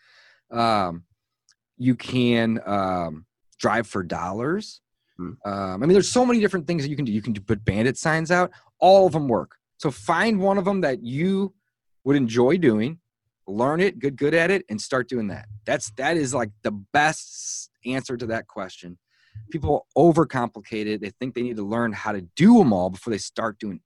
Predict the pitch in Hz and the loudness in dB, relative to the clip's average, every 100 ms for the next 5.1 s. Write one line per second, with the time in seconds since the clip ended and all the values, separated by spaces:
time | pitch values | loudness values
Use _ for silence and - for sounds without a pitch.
0 | - 156 139 92 82 78 85 117 147 - | -2 0 2 0 -6 -10 -6 -2 -2 -4
1 | 104 90 95 110 139 139 123 92 87 92 | -8 -8 -2 2 6 6 4 2 -6 -12
2 | 82 - 71 - _ _ _ - 78 71 | -14 -14 -16 -18 _ _ _ -10 -8 -6
3 | - 110 113 _ 117 147 156 156 147 - | -6 -4 -4 _ 0 4 4 2 -4 0
4 | 185 185 170 139 131 147 143 131 110 90 | 2 4 0 -4 -6 -2 0 0 0 -4